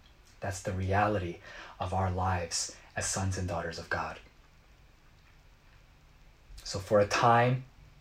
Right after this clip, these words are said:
we may suffer grief. We may suffer all kinds of trials, but it's going to strengthen our faith. It's going to remain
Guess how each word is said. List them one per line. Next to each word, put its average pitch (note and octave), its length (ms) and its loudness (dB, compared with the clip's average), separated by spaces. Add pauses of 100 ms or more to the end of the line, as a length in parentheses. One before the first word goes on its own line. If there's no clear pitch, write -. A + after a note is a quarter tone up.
(140)
we F#2 80 -6
may F#2+ 160 0
suffer G2 380 -2
grief. - 480 -10 (640)
We G2 100 -2
may G2+ 160 2
suffer G2 400 2
all A2 180 8
kinds G#2 300 0
of F#2 100 -2
trials, F2 600 0 (1800)
but F2 100 -8
it's F2 120 -8
going F#2 180 -4
to F#2 100 -8
strengthen F#2+ 500 -4
our F2+ 140 -4
faith. - 460 -12 (1000)
It's G2 160 -8
going G2+ 240 -2
to - 180 -4
remain F#2 480 0